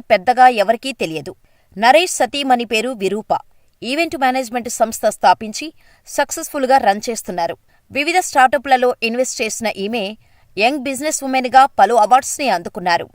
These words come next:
హీరోలతో పాటు వివిధ క్యారెక్టర్ ఆర్టిస్టుల భార్యలు కూడా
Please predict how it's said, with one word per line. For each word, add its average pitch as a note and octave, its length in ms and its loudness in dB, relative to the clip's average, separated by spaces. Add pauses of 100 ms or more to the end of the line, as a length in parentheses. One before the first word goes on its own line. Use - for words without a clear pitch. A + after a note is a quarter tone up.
(300)
హీరోలతో F4 520 0
పాటు C4 360 6
వివిధ B3 300 -4
క్యారెక్టర్ B3 580 2
ఆర్టిస్టుల A3+ 500 2
భార్యలు C4 420 0
కూడా G3 240 2